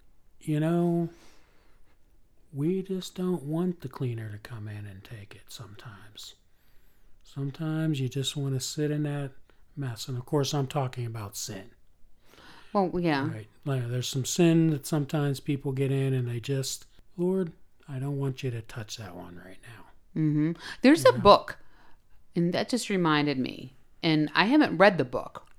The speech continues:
Speaker 2: And if I did, I read it a long time ago, and I can't remember what it's called, and I can't remember who wrote it. It may have been, like, Max Lucado.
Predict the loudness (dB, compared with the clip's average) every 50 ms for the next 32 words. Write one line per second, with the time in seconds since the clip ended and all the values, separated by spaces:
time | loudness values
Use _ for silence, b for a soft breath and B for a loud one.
0 | -20 -20 -20 -20 -20 -20 -20 -20 -20 -20 -20 _ -20 -20 -20 -20 -20 -10 -2 0
1 | 2 2 4 6 6 6 8 8 6 8 8 6 6 6 6 4 4 6 6 6
2 | 6 6 4 2 2 2 2 2 0 -2 -4 -4 -6 -4 -4 -4 0 0 0 0
3 | 0 0 -2 -2 -2 -4 -2 2 2 4 4 2 0 -2 -4 -6 -6 -2 0 -2
4 | 0 0 0 0 0 0 0 -2 0 0 2 2 0 0 0 0 2 4 6 6
5 | 6 6 6 4 4 2 2 4 2 4 2 2 0 -4 -2 0 2 2 4 4
6 | 4 4 4 2 2 0